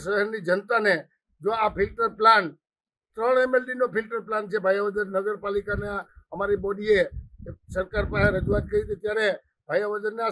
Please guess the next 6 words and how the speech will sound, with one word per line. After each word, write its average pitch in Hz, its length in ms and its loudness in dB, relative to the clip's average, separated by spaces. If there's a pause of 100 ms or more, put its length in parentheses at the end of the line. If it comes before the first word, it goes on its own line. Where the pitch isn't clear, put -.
સર-, 185 200 -2 (440)
વસ્તી 190 380 -2
પ્રમાણે, 208 380 0
સરકારના 208 520 -4
ચોપડા 214 360 -6
પ્રમાણે 202 360 2